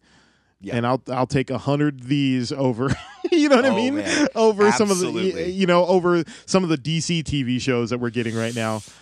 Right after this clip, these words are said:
Speaker 1: Dude,
Speaker 2: Um,
Speaker 1: what if there's no soul?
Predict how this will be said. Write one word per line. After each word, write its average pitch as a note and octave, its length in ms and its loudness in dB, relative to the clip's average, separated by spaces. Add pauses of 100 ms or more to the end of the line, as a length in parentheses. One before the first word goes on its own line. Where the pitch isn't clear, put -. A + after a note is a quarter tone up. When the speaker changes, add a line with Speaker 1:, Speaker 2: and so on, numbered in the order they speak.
(340)
Speaker 1:
Dude, B2 100 0
Speaker 2:
Um, A2+ 460 -2 (680)
Speaker 1:
what G3 160 -8
if - 200 -12
there's D3 260 -8
no E3 480 -12
soul? D#3+ 720 -10